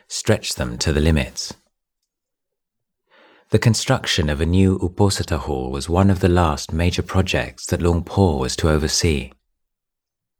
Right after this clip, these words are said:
The Uposatha hall is usually the most beautiful and ornate building in a monastery. Often, many years have passed before a newly established monastery has sufficient funds to build such a hall.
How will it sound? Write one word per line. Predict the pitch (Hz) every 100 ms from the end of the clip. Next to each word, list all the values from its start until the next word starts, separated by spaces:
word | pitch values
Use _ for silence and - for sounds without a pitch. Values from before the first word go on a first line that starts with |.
| _ -
The | 92
Uposatha | - 113 113 113 117
hall | 107 110 107 95
is | 73
usually | 90 104 101 101
the | 95
most | 80 69 -
beautiful | - 95 92 85 76 65
and | 69 76
ornate | 85 87 85 -
building | 90 87 69 69
in |
a | 76
monastery. | 87 82 - 73 64 - _ _ _ _ _ _ -
Often, | 120 120 82 65 65
many | 107 107 107
years | 107 98 -
have | 82 -
passed | - 90 65 - -
before | 78 - 101 92
a | 73
newly | 76 92 98 92
established | - 90 87 82 -
monastery | 90 90 85 - 65 60 -
has | - 87
sufficient | 92 - 98 - 87
funds | - 95 67 64
to | -
build | 87 98 76 62
such | - - -
a | 65
hall. | 90 - -